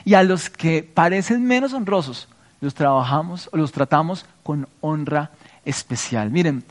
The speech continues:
Pablo sigue elaborando esta ilustración hasta un poco infantil. Yo no sé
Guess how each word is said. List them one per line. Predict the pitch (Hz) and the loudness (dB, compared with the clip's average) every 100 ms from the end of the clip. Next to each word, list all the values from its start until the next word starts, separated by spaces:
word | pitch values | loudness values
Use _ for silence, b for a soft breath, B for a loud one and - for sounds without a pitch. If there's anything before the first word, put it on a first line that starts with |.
| b b - | b b -4
Pablo | 160 185 190 | -2 0 -2
sigue | 190 190 175 | -4 -2 0
elaborando | 190 170 143 135 143 | 0 0 -2 -2 -4
esta | - | -4
ilustración | 165 175 156 139 151 175 196 - | -2 -2 -4 -4 -4 -6 -8 -10
hasta | 151 165 | -6 -4
un | 160 | -2
poco | 180 208 | -2 -2
infantil. | 202 180 160 139 | 0 0 0 -2
Yo | 143 | -2
no | |
sé | 156 | -4